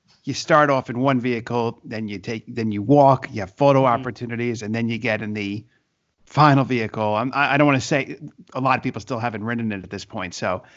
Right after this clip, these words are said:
Speaker 2: Yeah.
Speaker 1: um, and are purposely, I've never seen so many people avoid YouTube videos of an attraction like they have
Speaker 2: <laughs>
Speaker 1: for Rise of the Resistance. But,
Speaker 2: Right.
Speaker 1: um,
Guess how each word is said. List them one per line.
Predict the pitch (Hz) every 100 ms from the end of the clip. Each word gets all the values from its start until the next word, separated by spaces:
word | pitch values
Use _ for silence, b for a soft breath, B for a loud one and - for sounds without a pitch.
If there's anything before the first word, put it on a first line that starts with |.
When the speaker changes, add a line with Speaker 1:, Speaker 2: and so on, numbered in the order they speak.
| b -
Speaker 2:
Yeah. | 143 117 107 107
Speaker 1:
um, | 107 104
and | 120 113
are | 110
purposely, | - 151 127 127 123
I've | 143
never | 160 165
seen | -
so | 139
many | 143 139
people | 127 123 127
avoid | 117 110 131 143 120
YouTube | 117 123
videos | 107 110 101 110
of | 117
an | 123
attraction | 110 117 104 - 107
like | 98 98
they | 104
have | 101 208 190
Speaker 2:
<laughs> | -
Speaker 1:
for | 107 -
Rise | 104 101
of |
the | 98
Resistance. | 95 107 104 101 - b b b _
But, | 127 127 120 139
Speaker 2:
Right. |
Speaker 1:
um, | 117 117